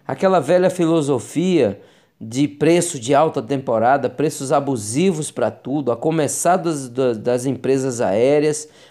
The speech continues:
hotéis, gente batendo cabeça, querendo fazer a mesma coisa, o mesmo roteiro, reservando, isso não teremos mais. Então as pessoas vão ter que aprender realmente a trabalhar com a margem de lucro mínima,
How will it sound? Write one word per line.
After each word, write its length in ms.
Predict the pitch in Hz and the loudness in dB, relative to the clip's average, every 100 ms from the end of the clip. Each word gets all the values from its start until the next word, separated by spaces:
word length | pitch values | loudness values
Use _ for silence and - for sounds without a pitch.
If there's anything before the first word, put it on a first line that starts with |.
| - | -4
hotéis, 1000 | 123 123 - 135 151 151 147 - - - _ _ _ _ _ _ _ _ _ _ _ _ _ _ | -2 -2 2 4 6 4 2 -4 -10 -14 _ _ _ _ _ _ _ _ _ _ _ _ _ _
gente 380 | 110 123 175 170 | -4 2 2 0
batendo 420 | 151 147 165 160 | -2 0 0 -2
cabeça, 540 | 165 131 107 147 151 147 | 0 -2 0 0 0 -2
querendo 300 | 131 135 143 | 0 0 0
fazer 340 | 135 117 123 | -2 0 0
a 80 | 127 | 0
mesma 320 | 131 131 127 | 0 -2 -4
coisa, 320 | 117 147 127 | -2 -2 -2
o 40 | 113 | -2
mesmo 260 | 139 131 | -2 -2
roteiro, 440 | 117 113 110 135 127 | -2 -2 0 0 2
reservando, 760 | 127 147 123 107 104 139 143 - - _ | 0 0 0 -2 -2 -2 -2 -8 -20 _
isso 260 | 170 196 220 | -4 -2 0
não 180 | 220 220 | 2 2
teremos 560 | 220 170 135 131 113 | 2 2 2 0 -4
mais. 520 | 110 90 - - - _ _ _ _ _ | -6 -8 -8 -14 -18 _ _ _ _ _
Então 160 | - 156 | -2 0
as 100 | 175 | 0
pessoas 340 | - 147 170 | -4 -2 -2
vão 200 | 143 160 | -2 -4
ter 180 | 151 156 | -4 -6
que 160 | - 151 | -4 -4
aprender 760 | 156 - 185 170 139 127 180 | -4 -2 0 2 2 4 4
realmente 500 | 202 185 139 135 160 | 6 2 0 -2 -4
a 20 | - | -4
trabalhar 380 | 147 123 131 | -2 0 0
com 100 | 147 | -2
a 60 | 127 | -4
margem 340 | 127 143 139 | -2 -2 -4
de 100 | 131 | -4
lucro 360 | 120 135 139 135 | -4 -6 -6 -8
mínima, 720 | 117 127 165 190 202 214 202 | -4 0 2 2 2 0 -4